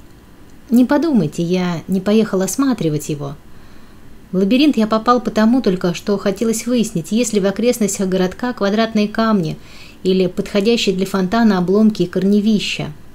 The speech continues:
Почти сто пятьдесят лет назад, когда во времена французской революции был разрушен и здешний монастырь,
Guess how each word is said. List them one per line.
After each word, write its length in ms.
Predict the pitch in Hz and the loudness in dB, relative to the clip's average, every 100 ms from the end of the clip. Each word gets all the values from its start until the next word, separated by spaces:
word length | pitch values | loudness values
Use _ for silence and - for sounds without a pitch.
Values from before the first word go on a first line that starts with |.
| - - - - - - - - - | -20 -20 -20 -20 -20 -20 -20 -20 -2
Почти 340 | 226 226 - | -2 0 -4
сто 220 | 233 - 330 | -4 0 0
пятьдесят 440 | 220 233 294 285 | 0 0 0 0
лет 160 | 254 254 | 0 2
назад, 400 | 214 202 269 269 | 2 2 0 -2
когда 380 | 185 175 208 190 | -2 0 0 2
во 120 | 180 | 0
времена 360 | 180 196 208 220 | 2 2 4 2
французской 540 | 202 180 226 226 - | 0 -2 -2 -2 -2
революции 640 | 196 185 190 220 - 175 | 0 0 0 0 -2 -4
был 280 | 170 196 190 | 0 0 -2
разрушен 600 | 190 180 180 220 214 185 | -2 0 2 0 0 2
и 80 | 180 | 2
здешний 380 | 180 208 214 180 | 2 0 0 -2
монастырь, 580 | 170 170 175 - 247 | -2 -4 -6 -2 -2